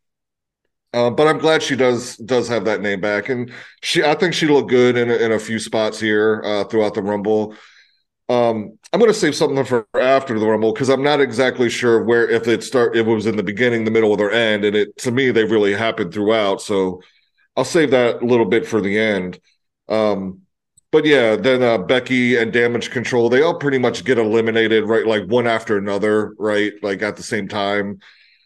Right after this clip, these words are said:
So now all of them are gone. Um, I, you know, I'm not, I, I, I, I don't wanna see Bayley and Becky at WrestleMania, which I guess this will lead to.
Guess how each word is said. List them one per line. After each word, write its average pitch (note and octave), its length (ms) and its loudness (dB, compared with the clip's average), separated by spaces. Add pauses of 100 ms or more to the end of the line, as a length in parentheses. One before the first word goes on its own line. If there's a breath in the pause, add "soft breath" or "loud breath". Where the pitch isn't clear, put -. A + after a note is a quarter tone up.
(140 soft breath)
So - 180 -2
now D3 200 2
all C#3+ 160 4
of B2+ 60 0
them B2 180 2
are A#2+ 60 2
gone. A#2+ 760 0
Um, A2+ 600 -4 (1120)
I, B2+ 160 -4
you C#3+ 220 -8
know, D3 180 2
I'm D#3+ 220 0
not, F3+ 300 2 (460)
I, A#2 60 -8 (280)
I, C#3+ 380 2
I, D#3+ 60 0 (500)
I E3 40 -2
don't D#3+ 400 -4
wanna C3 280 0
see A#2+ 600 -4
Bayley G2+ 640 0
and G2 560 -2 (120)
Becky G2+ 540 -4
at G2 140 -2
WrestleMania, G2 640 -4
which A2+ 180 -2
I B2 100 0
guess B2+ 260 0
this B2+ 160 -4
will G2+ 120 -2
lead G#2+ 260 -2
to. A#2 380 -2